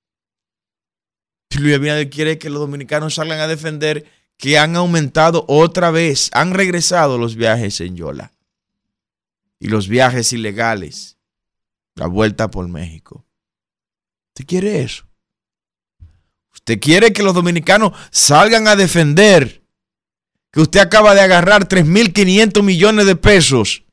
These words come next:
para comprar el setenta por ciento de las acciones de una empresa que dice Fitch Rating tenía serios problemas para refinanciar sus operaciones,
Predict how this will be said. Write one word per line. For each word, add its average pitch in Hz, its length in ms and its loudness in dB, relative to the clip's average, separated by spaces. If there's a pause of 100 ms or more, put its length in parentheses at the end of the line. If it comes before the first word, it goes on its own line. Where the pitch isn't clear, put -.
(840)
para 165 240 4
comprar 165 380 2
el 208 80 4
setenta 202 480 2
por 185 160 0
ciento 196 320 0
de 190 80 2
las 180 120 4
acciones 175 460 0 (260)
de 143 180 2
una 220 140 4
empresa 185 520 4
que 170 80 -2
dice 190 260 2
Fitch 214 500 2
Rating 156 760 4 (380)
tenía 180 340 2
serios 214 480 2
problemas 175 680 0
para 135 240 -2
refinanciar 143 560 -4
sus 165 160 -6
operaciones, 156 800 -4